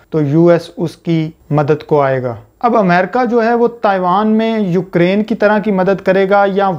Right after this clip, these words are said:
वाकई ही अपनी मिलिट्री को चाइना की मिलिट्री के सामने खड़ा करेगा? अब साउथ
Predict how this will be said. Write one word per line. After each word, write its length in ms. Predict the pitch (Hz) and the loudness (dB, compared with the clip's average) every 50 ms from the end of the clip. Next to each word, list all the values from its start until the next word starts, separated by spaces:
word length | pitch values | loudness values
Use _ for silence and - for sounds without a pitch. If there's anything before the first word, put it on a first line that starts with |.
| 127 | -2
वाकई 360 | 135 160 156 160 - - 208 202 | -2 -2 -2 -2 -2 -2 -2 0
ही 160 | 185 208 214 | 0 2 2
अपनी 340 | 196 180 - - 180 190 185 | 0 0 0 -2 -2 -2 0
मिलिट्री 480 | 175 165 160 170 180 180 175 170 180 185 | 0 0 0 0 0 0 0 0 0 0
को 180 | 175 - 180 170 | 0 -2 -2 -2
चाइना 380 | - - 175 165 165 170 180 180 | -2 0 0 0 2 0 0 0
की 120 | 185 175 | 0 0
मिलिट्री 340 | 165 165 170 156 170 175 170 | 0 0 -2 0 0 0 0
के 100 | 180 170 | 0 0
सामने 340 | 170 156 147 147 156 156 143 | -2 -2 -2 -2 -2 -4 -4
खड़ा 220 | - 143 139 135 | -2 -2 -2 -2
करेगा? 380 | 131 135 127 127 123 120 120 120 - _ _ - | -2 -2 -4 -4 -4 -6 -8 -12 -14 _ _ -2
अब 140 | 185 175 | -2 -2
साउथ 560 | 165 - - - 208 208 220 233 240 233 - | -2 -6 -4 -2 0 0 2 0 -2 -4 -8